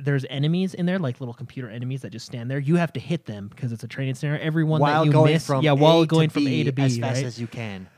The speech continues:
Speaker 2: and you've gotta kill all
Speaker 1: Every
Speaker 2: the
Speaker 1: person that you miss is, like, minus two seconds,
Speaker 2: You
Speaker 1: so you
Speaker 2: should
Speaker 1: have
Speaker 2: see
Speaker 1: to get them. And it's
Speaker 2: You should
Speaker 1: like,
Speaker 2: see
Speaker 1: I
Speaker 2: what people have
Speaker 1: can't
Speaker 2: put together. It
Speaker 1: I've
Speaker 2: is
Speaker 1: gotten,
Speaker 2: so cool.
Speaker 1: I think I got, like, thirty-eight seconds, so I still need to shave off three seconds. I've gotten close, but it's just so hot. So
Speaker 2: In
Speaker 1: that one will be,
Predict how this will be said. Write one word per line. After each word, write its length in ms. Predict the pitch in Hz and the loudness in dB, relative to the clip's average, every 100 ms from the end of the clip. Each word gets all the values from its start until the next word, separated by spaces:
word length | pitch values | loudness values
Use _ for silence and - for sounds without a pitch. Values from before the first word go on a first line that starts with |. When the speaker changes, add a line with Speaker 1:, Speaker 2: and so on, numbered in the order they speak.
| - | -6
Speaker 2:
and 80 | 151 | -2
you've 60 | |
gotta 120 | 151 147 | 0 -2
kill 200 | - 170 | -2 2
all 80 | |
Speaker 1:
Every 320 | 185 220 214 226 | 6 6 4 0
Speaker 2:
the 60 | |
Speaker 1:
person 320 | - 214 202 196 | 0 0 0 -2
that 120 | 190 | -2
you 120 | 175 | -2
miss 200 | 170 185 | -2 -2
is, 140 | 160 | -4
like, 160 | 139 135 | -6 -6
minus 340 | 143 147 135 | -6 -4 -4
two 260 | - - 151 | -8 -8 -8
seconds, 360 | - 147 143 165 | -4 -6 -4 -2
Speaker 2:
You 140 | 175 | 0
Speaker 1:
so 80 | 160 | 2
you 160 | 160 | 4
Speaker 2:
should 80 | 147 | 4
Speaker 1:
have 180 | 170 170 | 4 2
Speaker 2:
see 120 | 147 | 0
Speaker 1:
to 40 | 143 | -4
get 160 | 143 | -6
them. 160 | 147 135 | -4 -6
And 180 | 127 143 | -2 -2
it's 380 | 156 - - - | -2 -6 -14 -10
Speaker 2:
You 120 | 139 | -6
should 140 | 151 160 | -4 -2
Speaker 1:
like, 140 | 143 | -2
Speaker 2:
see 120 | 156 | 0
Speaker 1:
I 60 | 156 | 0
Speaker 2:
what 120 | - | 0
people 100 | 147 165 | 0 0
have 100 | 175 | 2
Speaker 1:
can't 140 | 180 | 0
Speaker 2:
put 160 | - 131 | -6 -10
together. 340 | 120 123 110 | -6 -6 -6
It 60 | 117 | 0
Speaker 1:
I've 220 | 170 160 | 4 4
Speaker 2:
is 80 | 127 | 4
Speaker 1:
gotten, 380 | 190 190 131 123 | 4 4 2 -2
Speaker 2:
so 40 | |
cool. 360 | 175 131 110 95 | -4 -6 -6 -6
Speaker 1:
I 100 | 151 | -4
think 200 | 151 202 | -2 -2
I 80 | 190 | -4
got, 120 | 175 | -4
like, 140 | 160 131 | -6 -8
thirty-eight 600 | - 151 139 - 131 139 | -6 -6 -6 -8 -10 -10
seconds, 420 | - 151 180 185 | -10 -8 -8 -10
so 220 | - - 139 | -14 -8 -6
I 60 | |
still 220 | 131 170 | -6 -6
need 160 | 151 135 | -8 -8
to 40 | |
shave 280 | 123 - 131 | -10 -12 -10
off 100 | 127 | -10
three 160 | - 135 | -8 -12
seconds. 380 | 123 131 143 127 | -10 -10 -10 -8
I've 120 | 135 | -6
gotten 280 | 175 160 143 | -6 -6 -10
close, 320 | 170 143 120 | -8 -8 -8
but 160 | 123 | -8
it's 140 | 131 131 | -10 -10
just 240 | 131 - | -12 -10
so 160 | - 135 | -6 -6
hot. 160 | 131 - | -6 -4
So 80 | |
Speaker 2:
In 60 | 151 | 0
Speaker 1:
that 220 | 190 247 | 2 2
one 260 | 214 170 151 | 2 0 4
will 260 | 202 254 | 6 6
be, 320 | 170 151 123 | 4 -2 -4